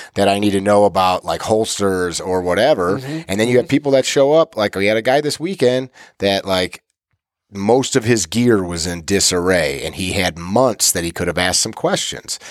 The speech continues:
Speaker 1: And so that takes time away from everybody else because, and, and sometimes you have to completely stop and just say, "Hey man, I can't take everybody's time to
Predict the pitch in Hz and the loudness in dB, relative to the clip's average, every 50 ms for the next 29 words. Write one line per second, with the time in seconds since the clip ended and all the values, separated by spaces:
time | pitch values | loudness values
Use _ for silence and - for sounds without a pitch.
0 | - - - - - - 110 107 98 - - 110 107 104 - - - 110 110 - | -18 -18 -18 -18 -10 -4 -2 -2 0 2 2 2 2 0 -2 0 0 0 0 0
1 | - - 110 98 - - - - 101 107 120 123 123 120 120 120 120 - - 113 | 0 0 0 0 0 -2 -2 -2 0 0 2 2 4 4 4 4 2 2 0 0
2 | 110 113 113 - 110 110 104 113 117 117 120 101 87 85 82 82 90 92 - - | 2 2 2 2 2 0 2 2 2 2 2 2 2 2 2 0 0 -2 -4 -6
3 | - - - - - - - _ - - - - 101 95 85 - - _ _ - | -6 -6 -10 -16 -20 -20 -20 _ -10 -6 -2 0 0 0 0 -4 -6 _ _ -2
4 | 120 110 110 120 110 95 - - 156 - 143 120 107 - 110 110 - - 101 - | 0 0 0 0 0 0 2 0 2 2 0 -2 0 0 0 0 0 0 -4 -4
5 | 107 - 110 110 95 92 85 - - 110 113 135 143 143 - _ - 98 92 90 | -2 0 0 0 0 0 -2 0 0 2 2 4 4 2 2 _ -4 -10 -6 -4
6 | 92 - - 98 92 107 117 113 98 92 92 95 95 - 87 87 87 - - - | -4 -2 0 0 2 2 0 0 0 0 -2 -2 -2 -2 -4 -4 -4 -6 -8 -4
7 | 123 113 107 107 107 107 _ _ _ _ _ _ _ _ - - 107 98 - 101 | -2 0 0 0 0 -2 _ _ _ _ _ _ _ _ -2 0 0 2 2 0
8 | 98 87 101 98 82 98 95 92 95 92 87 - - - _ _ _ _ _ _ | 0 0 0 -2 0 0 0 0 0 -2 -2 -4 -4 -6 _ _ _ _ _ _
9 | _ _ _ _ _ _ _ _ - - 107 113 113 107 95 92 90 - _ _ | _ _ _ _ _ _ _ _ -4 -2 0 0 0 0 0 -2 -6 -10 _ _
10 | _ _ _ _ _ _ _ - - - 95 82 | _ _ _ _ _ _ _ -8 -6 -4 -4 -4